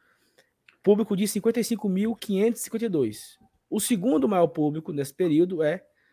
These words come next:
Fortaleza Independente, cinquenta e dois mil quinhentos e cinquenta e dois. A renda deu, a renda líquida deu setecentos e sessenta mil, a quantidade de sócios, vinte e sete mil sócios. A maior presença de sócios,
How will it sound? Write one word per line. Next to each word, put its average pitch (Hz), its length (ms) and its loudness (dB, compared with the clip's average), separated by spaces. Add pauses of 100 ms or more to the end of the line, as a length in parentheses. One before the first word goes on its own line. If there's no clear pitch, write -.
(200)
Fortaleza 160 520 -2
Independente, 175 720 -4
cinquenta 165 440 -8
e 170 40 -6
dois 151 180 -4
mil 139 180 -6
quinhentos 139 320 -6
e - 20 -20
cinquenta 139 200 -10
e 165 40 -6
dois. 139 460 -6 (500)
A 131 140 -2
renda 160 260 4
deu, 147 280 0
a 131 120 -4
renda 143 320 -2 (180)
líquida 143 380 0
deu 135 280 -2 (600)
setecentos 160 680 0
e 180 40 -4
sessenta 170 240 -2
mil, 156 280 2
a 143 60 0
quantidade 147 400 -2
de 143 100 -8
sócios, 127 600 0 (1160)
vinte 147 200 -2
e - 40 -8
sete 151 240 2
mil 147 80 -2
sócios. 131 380 0
A 139 80 -2
maior 143 240 4
presença 170 440 2
de 151 100 -10
sócios, 143 680 0